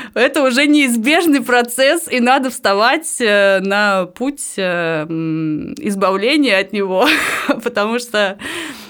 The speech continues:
ну, вообще самый главный инструмент, э, это вера. И верить в себя нужно. Вот, это главное, что нужно делать. То есть,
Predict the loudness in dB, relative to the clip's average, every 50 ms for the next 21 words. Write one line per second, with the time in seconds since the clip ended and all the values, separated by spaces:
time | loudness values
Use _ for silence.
0 | -12 -6 -2 -2 0 -2 -2 -6 -8 -4 -4 -4 -2 0 0 0 0 2 2 4
1 | 4 4 2 2 2 2 2 2 0 -2 -4 -6 -6 -2 -2 0 0 -2 -2 -6
2 | -6 -6 -4 -2 -2 -2 -2 -2 0 -2 -2 0 -2 -2 -2 0 -2 -2 -2 -2
3 | -4 -4 -2 0 2 2 2 2 0 -2 -2 -2 0 2 4 4 4 2 0 -2
4 | -4 -6 -8 -10 -10 -12 -12 _ -6 -2 0 0 0 -2 -2 -4 -4 -2 -2 0
5 | 2 2 4 4 2 2 0 -4 -6 -6 -8 -8 -8 -8 -8 -8 -12 -10 -10 -10
6 | -10 -10 -12 -10 -6 -4 -4 -4 -4 -8 -14